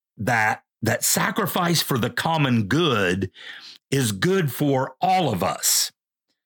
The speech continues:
I hope that we can come out of this with a resolve to demand and to implement changes in public policy that make things like healthcare, like employment security,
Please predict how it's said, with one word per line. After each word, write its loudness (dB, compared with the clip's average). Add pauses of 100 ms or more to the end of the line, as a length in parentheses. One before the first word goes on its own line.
(240)
I 0
hope 0
that 0
we 2
can 2
come 2
out 0
of -2
this 0
with 0
a -2
resolve 2 (540)
to 0
demand 2 (280)
and 2
to 0
implement 0 (460)
changes 2
in 0
public -2 (120)
policy 2 (480)
that -2
make -2
things 2
like -2 (340)
healthcare, 0 (340)
like 0
employment 0
security, 0